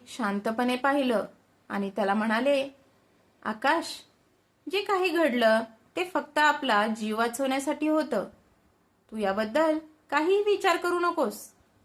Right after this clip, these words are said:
माझ्या या वाक्याने त्याला काहीसा दिलासा मिळाला असावा. त्याने माझं म्हणणं मान्य केलं आणि तोही हळूहळू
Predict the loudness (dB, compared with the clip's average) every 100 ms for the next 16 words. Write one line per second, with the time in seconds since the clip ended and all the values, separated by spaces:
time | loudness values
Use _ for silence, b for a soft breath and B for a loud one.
0 | _ _ _ _ _ -6 -2 0 0 2
1 | 4 4 2 0 0 0 -2 -6 -16 _
2 | -6 -2 -2 -2 -2 -2 0 2 2 0
3 | -2 -4 -4 -4 -2 0 0 0 0 0
4 | -2 -6 _ _ _ _ _ _ _ _
5 | _ -12 -6 -4 -2 -2 -2 0 0 2
6 | 0 0 0 0 0 0 2 0 -2 -12
7 | _ _ _ _ _ _ _ _ _ _
8 | _ _ _ _ _ _ _ -12 -6 -2
9 | 0 0 -2 -6 _ _ _ -4 0 2
10 | 2 4 4 6 4 4 2